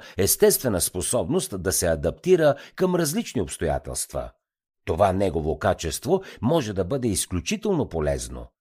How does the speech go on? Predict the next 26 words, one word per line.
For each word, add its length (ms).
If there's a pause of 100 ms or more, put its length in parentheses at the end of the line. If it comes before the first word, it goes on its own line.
(200)
За 160
да 80
се 140
възползва 540
от 140
предимствата 640
му, 200 (240)
човек 340
само 360
трябва 340
да 120
се 140
докосне 500
до 160
него. 400 (560)
Диспенза 680
твърди, 420
че 260 (180)
хората 440
имат 380
пълен 300
контрол 560 (180)
върху 240
икономическите 920
си 140
обстоятелства, 840